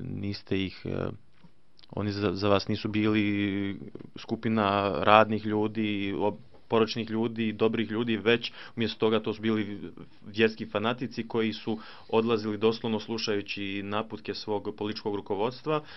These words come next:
i to s-, uz-, e, i to su radosno uradili, poslušali i vi ste u suštini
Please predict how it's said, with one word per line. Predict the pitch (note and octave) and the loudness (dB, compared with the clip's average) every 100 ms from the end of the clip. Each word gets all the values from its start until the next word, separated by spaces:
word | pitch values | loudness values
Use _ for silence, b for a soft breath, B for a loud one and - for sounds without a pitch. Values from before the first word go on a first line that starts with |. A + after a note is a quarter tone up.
| B | B
i | - A2 G#2+ E2 - | -4 -2 -2 -4 -4
to | A2 G#2 G2+ F#2+ F#2 E2 | -2 0 0 -4 -8 -10
s-, | C#2 - - - - - - - - - - - - G2+ | -12 -14 -16 -18 -20 -20 -20 -20 -20 -20 -20 -20 -12 -6
uz-, | G2 - B B B | -6 -6 B B B
e, | - - - | -8 -10 -6
i | G#2+ | 2
to | A2 | 4
su | - G#2+ | 4 10
radosno | C#3+ G2+ - G2+ F#2+ | 10 10 0 -4 -4
uradili, | E2+ G2 F#2+ G2+ B2+ D#3 C3+ - - - - - - | -4 -2 -2 0 2 2 0 -6 -20 -20 -20 -20 -4
poslušali | G2 - A2 C3+ D3 D#3 b b b b b b b b b - | -4 -2 -4 -2 -2 -4 b b b b b b b b b -8
i | A2 G#2 | -2 -2
vi | G2 G2+ | 0 -2
ste | - | -2
u | G2+ | -4
suštini | F#2 - - G2 G#2+ A2+ G#2+ | -4 -8 -4 -2 0 0 -2